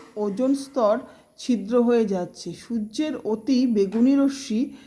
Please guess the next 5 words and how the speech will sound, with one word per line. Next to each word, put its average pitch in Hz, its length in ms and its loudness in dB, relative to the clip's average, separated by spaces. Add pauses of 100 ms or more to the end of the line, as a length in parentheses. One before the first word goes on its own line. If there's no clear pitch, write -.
(160)
সহজেই 240 600 2
পৃথিবীর 262 600 -2
বায়ুমণ্ডলে 226 800 2
প্রবেশ 214 480 -2
করে 233 400 -2